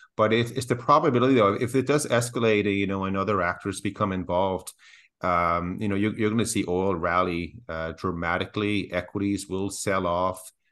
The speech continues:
Uh, other commodity markets, you know, they should do okay, depending on w-, which ones. But it would be clearly be one of these, uh, risk-off events. And then if you overlay on top of it, then, you know, be-, because,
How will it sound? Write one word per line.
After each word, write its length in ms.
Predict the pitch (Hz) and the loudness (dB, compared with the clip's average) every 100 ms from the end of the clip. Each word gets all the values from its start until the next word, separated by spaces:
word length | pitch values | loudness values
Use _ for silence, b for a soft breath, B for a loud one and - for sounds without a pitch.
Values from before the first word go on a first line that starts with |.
| _ | _
Uh, 260 | - 117 120 | -8 -6 -2
other 160 | 123 123 | 0 0
commodity 400 | 123 120 113 117 | 2 4 4 4
markets, 480 | 113 110 117 143 - | 4 2 0 -6 -4
you 60 | |
know, 40 | 98 | -2
they 140 | 95 | -2
should 460 | 92 - 107 104 104 - | -2 0 2 0 -4 -4
do 280 | 107 107 | 0 0
okay, 640 | 104 101 101 - 98 151 - _ | 0 0 -2 -2 -2 -4 -8 _
depending 380 | - - 92 92 | -12 -8 -6 -4
on 160 | 87 87 | -4 -6
w-, 220 | - 87 | -10 -10
which 260 | 92 - 87 | -10 -10 -8
ones. 360 | 90 120 120 B B B 98 | -6 -6 -8 B B B 0
But 100 | 101 | 4
it 80 | |
would 140 | 104 101 | 4 2
be 80 | 104 | 0
clearly 340 | - 127 127 | 2 4 6
be 140 | 120 | 4
one 260 | 98 95 95 | 2 2 0
of 120 | 90 | 0
these, 340 | 92 90 - 92 | -2 -2 -2 -2
uh, 180 | 82 | -2
risk-off 580 | 82 95 - - 85 85 | -2 -4 -4 -2 -2 -4
events. 400 | 82 95 90 87 B B - | -6 -4 -4 -4 B B 0
And 80 | |
then 120 | 151 170 | 2 4
if 40 | |
you 100 | 151 | 4
overlay 260 | 202 196 165 | 4 6 2
on 120 | 127 | 2
top 320 | - 165 - | 2 2 2
of 100 | 180 | 0
it, 180 | 143 - | 0 0
then, 140 | 95 | 0
you 40 | 101 | 0
know, 100 | 104 | -2
be-, 120 | 123 | 0
because, 680 | 139 - 165 196 - - | -2 0 0 4 2 2